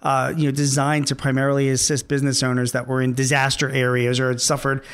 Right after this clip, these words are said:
you know, destruction because of hurricanes or floods or things like that. There was a special E I D L program that was set up specifically for covid.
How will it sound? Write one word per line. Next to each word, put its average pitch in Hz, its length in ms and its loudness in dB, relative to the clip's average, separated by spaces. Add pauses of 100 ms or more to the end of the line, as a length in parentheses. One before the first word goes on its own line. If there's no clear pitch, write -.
(140)
you 156 100 0
know, 139 40 0
destruction 139 680 0
because 131 260 0
of 123 80 -2
hurricanes 135 640 0
or 120 80 0
floods 127 380 0
or 127 80 2
things 120 240 -2
like 120 160 0
that. 147 360 0 (380)
There 185 80 0
was 175 140 2
a 185 60 2
special 220 540 2
E 196 200 2
I 180 140 2
D 160 220 2
L 151 140 2
program 135 440 0
that 123 120 -2
was 131 160 0
set 135 340 0
up 120 300 0 (180)
specifically 180 720 0
for 151 160 -6
covid. 120 520 -2